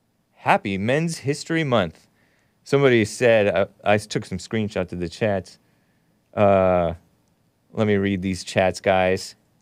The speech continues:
here as we, uh, in the last five or ten minutes of this show here. Uh,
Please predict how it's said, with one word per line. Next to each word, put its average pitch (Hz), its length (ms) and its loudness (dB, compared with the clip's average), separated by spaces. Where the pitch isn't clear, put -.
here 95 260 -2
as 90 200 -4
we, 90 280 -2
uh, 85 260 -4
in 90 80 -8
the 92 80 -2
last 95 380 -2
five 98 220 0
or 92 40 -4
ten 95 260 -6
minutes 95 340 -6
of 90 100 -8
this 90 160 -8
show 101 360 -4
here. 104 300 -4
Uh, 104 440 4